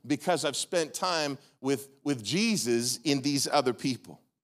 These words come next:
I need you, and you need me. So let's be patient with others like John was with his disciples, but let's also be full of courage and confidence like Philip was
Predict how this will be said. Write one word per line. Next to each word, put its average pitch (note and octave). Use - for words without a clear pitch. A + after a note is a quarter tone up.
I B2
need F#3
you, B2
and A#2
you C3
need C3+
me. A#2+
So -
let's E3+
be E3+
patient A3
with F3
others F#3
like D3+
John F3
was F3
with D#3+
his D#3+
disciples, E3
but D#3+
let's F3+
also F#3+
be D#3+
full F#3
of D3
courage F3+
and B2
confidence C3+
like C#3
Philip E3+
was B2+